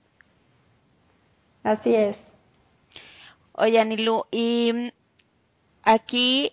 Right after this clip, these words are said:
Speaker 2: me gustaría preguntarte algo más. Es tú, bueno, tu caso, tú dices que tu segunda nena sí un poco, fue un poco prematura, pero, por ejemplo, cuando tienes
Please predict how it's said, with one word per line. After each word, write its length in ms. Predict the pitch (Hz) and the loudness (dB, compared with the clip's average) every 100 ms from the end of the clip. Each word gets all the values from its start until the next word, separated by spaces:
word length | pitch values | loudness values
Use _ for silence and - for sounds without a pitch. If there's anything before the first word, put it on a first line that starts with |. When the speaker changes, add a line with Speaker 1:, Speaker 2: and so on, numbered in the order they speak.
| - | -6
Speaker 2:
me 180 | 220 214 | -2 -2
gustaría 420 | 214 - 220 214 | -2 -2 -2 -2
preguntarte 760 | - 240 226 196 - 202 - | 0 -2 -2 -2 2 2 2
algo 260 | 214 202 208 | 0 0 -4
más. 280 | 202 202 202 _ | 0 -2 -2 _
Es 180 | - 233 - _ _ - - - | -2 -2 -4 _ _ -20 -14 -8
tú, 340 | 240 240 247 - | -6 -6 -10 -2
bueno, 240 | 208 185 | 0 0
tu 140 | - 196 | -10 0
caso, 340 | 208 208 226 | 2 2 -2
tú 120 | - | -10
dices 260 | 208 214 - | -10 -10 -10
que 100 | 208 | -12
tu 120 | 190 | -10
segunda 420 | - 185 185 190 | -8 -8 -4 -4
nena 280 | 196 190 196 - | -4 -6 -8 -8
sí 80 | 190 | -16
un 120 | 190 | -10
poco, 300 | 196 _ - | -12 _ -20
fue 160 | - 196 | -4 -4
un 100 | 190 | -2
poco 260 | 196 - 196 | -6 -6 -8
prematura, 800 | 190 185 185 185 202 208 175 - - - _ | -4 -4 -4 -8 -10 -10 -10 -12 -20 -20 _
pero, 180 | 214 214 | -4 -2
por 100 | 214 | -2
ejemplo, 300 | 214 233 208 - | -4 -4 -6 -6
cuando 220 | 202 202 | -6 -4
tienes 300 | 226 214 | -6 -6